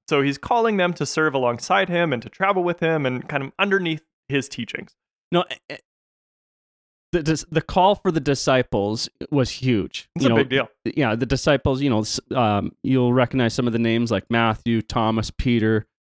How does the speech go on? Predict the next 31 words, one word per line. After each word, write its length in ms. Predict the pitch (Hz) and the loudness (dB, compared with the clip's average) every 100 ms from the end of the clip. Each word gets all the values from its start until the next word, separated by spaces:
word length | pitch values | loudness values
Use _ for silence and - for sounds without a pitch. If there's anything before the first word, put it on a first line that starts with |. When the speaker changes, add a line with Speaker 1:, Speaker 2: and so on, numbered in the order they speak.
| - | -4
Speaker 2:
John. 500 | 120 113 107 110 - _ - | 0 2 2 -2 -6 _ -2
Speaker 1:
Right. 180 | 180 - _ _ _ - | -2 -2 _ _ _ 2
So 100 | 202 | 4
Speaker 2:
So 40 | |
Speaker 1:
the 100 | 156 | 4
twelve 320 | 156 220 226 175 | 2 2 2 0
disciples, 560 | 160 139 127 147 156 | -4 -2 0 0 -2
you 80 | 131 | 0
know, 80 | 123 | 0
Speaker 2:
Yep. 60 | |
Speaker 1:
there's, 220 | 131 135 - | 0 -2 -2
there's 220 | 139 131 | -4 -4
twelve 240 | - 127 | -2 -2
of 80 | 135 | 2
them. 160 | 160 151 | 0 2
They 120 | 123 | 0
often 300 | 131 - 123 | 0 -4 -4
refer 300 | 123 - 131 | -4 -2 -2
to 80 | 135 | 0
them 160 | 135 | -2
as 100 | 135 | -2
that. 240 | 156 185 190 _ _ _ - | 2 0 0 _ _ _ -2
Um, 320 | 151 160 156 - _ _ 156 | 0 2 -2 -14 _ _ -4
these 220 | 208 240 | -2 0
are 60 | |
the 80 | 208 | 0
ones 240 | 175 170 175 | 0 -2 -2
who 120 | 160 | -4
Jesus 420 | 143 156 156 - | -2 -4 -4 -4
would 120 | 131 | -4
have 100 | 123 | -4